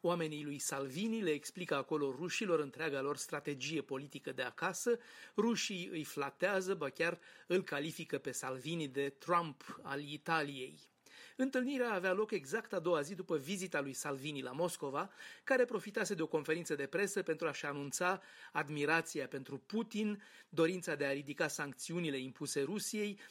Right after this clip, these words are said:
și chiar a spus atunci Salvini că el se simte mai acasă la Moscova decât la Roma.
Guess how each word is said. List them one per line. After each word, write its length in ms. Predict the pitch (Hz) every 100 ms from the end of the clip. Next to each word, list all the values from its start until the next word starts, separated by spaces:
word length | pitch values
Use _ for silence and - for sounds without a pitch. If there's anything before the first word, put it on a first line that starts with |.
| -
și 180 | - 240
chiar 360 | - 269 269 -
a 100 | 208
spus 280 | 175 - 233
atunci 260 | 175 220 190
Salvini 680 | 175 156 135 233 214 208 - - -
că 100 | -
el 180 | 220 247
se 140 | - 214
simte 360 | - 226 214
mai 200 | 196 180
acasă 400 | 165 - 180 -
la 100 | 165
Moscova 520 | 165 220 - - 143
decât 240 | 139 139 -
la 160 | 147
Roma. 440 | 135 135 - 143